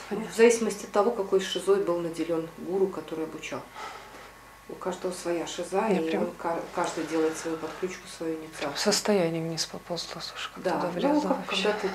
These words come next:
Speaker 2: говоришь о чернухе, сразу состояние вниз ползет. Поднимайся вверх. Так, хорошо. Что еще? Посмотри, какие варианты прохода краткого в душе есть у человека, с чем можно работать, чтобы эффективнее его к себе приводить.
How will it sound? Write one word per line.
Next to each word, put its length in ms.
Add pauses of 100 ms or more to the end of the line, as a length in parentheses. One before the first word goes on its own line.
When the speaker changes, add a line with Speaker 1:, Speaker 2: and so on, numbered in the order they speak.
Speaker 2:
говоришь 320
о 40
чернухе, 420
сразу 260 (120)
состояние 460
вниз 180
ползет. 400
Поднимайся 560
вверх. 380 (440)
Так, 180
хорошо. 480 (400)
Что 220
еще? 220
Посмотри, 420
какие 320
варианты 380
прохода 480
краткого 400
в 80
душе 280
есть 300
у 60
человека, 580
с 40
чем 280
можно 320
работать, 400
чтобы 280
эффективнее 640
его 160
к 120
себе 240
приводить. 640